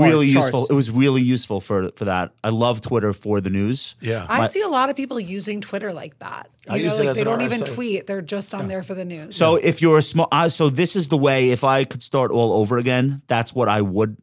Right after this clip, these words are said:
Speaker 1: that's what I would do. I would just say, "I'm not even a participant anymore. Twitter is great for news," right? The problem, though, is I can't unfollow five thousand people.
Speaker 3: Yeah.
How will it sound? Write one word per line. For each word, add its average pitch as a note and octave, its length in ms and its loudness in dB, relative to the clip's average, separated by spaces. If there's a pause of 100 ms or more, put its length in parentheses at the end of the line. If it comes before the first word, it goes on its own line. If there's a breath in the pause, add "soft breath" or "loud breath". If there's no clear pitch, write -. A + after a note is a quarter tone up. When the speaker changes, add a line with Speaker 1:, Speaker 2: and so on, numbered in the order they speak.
Speaker 1:
that's A#2 200 -4
what A2+ 100 -2
I G2+ 100 2
would G2+ 280 0
do. C#3 320 2 (360)
I G#2 100 -2
would A2 140 0
just A#2 180 -4
say, G#2 460 0 (260)
"I'm A#2+ 220 0
not B2 180 2
even B2 160 0
a A2 60 0
participant A2+ 500 -2
anymore. C#3 380 0
Twitter B2+ 360 -2
is A2 140 -4
great G#2+ 380 -2
for G#2+ 120 -6
news," G2 440 -4 (360)
right? G#2+ 320 -2 (540)
The C3 80 -4
problem, C#3+ 540 2
though, G#2+ 240 4
is G#2 440 2 (120)
I A2 160 0
can't B2+ 320 -2
unfollow G2+ 760 0 (540)
five G#2 320 -2
thousand F#2+ 360 -2
people. F#2+ 500 -4
Speaker 3:
Yeah. F#2+ 160 -16